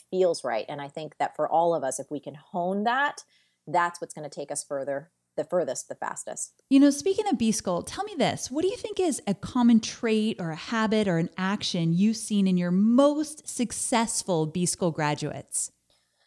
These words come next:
Speaker 1: You know, there's two things that come to mind.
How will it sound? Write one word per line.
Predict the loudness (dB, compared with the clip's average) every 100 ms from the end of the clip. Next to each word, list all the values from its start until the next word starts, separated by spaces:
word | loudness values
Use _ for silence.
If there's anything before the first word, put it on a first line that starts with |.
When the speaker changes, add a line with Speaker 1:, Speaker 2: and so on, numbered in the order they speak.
| _ _ _ _ _ _
Speaker 1:
You | 2
know, | 6 6
there's | 4 2 0 -20 _
two | -6 0 2
things | 2 -4 -8 -10 -10 -10 -6
that | -6
come | -4 -10
to | -10
mind. | -12 -12 -16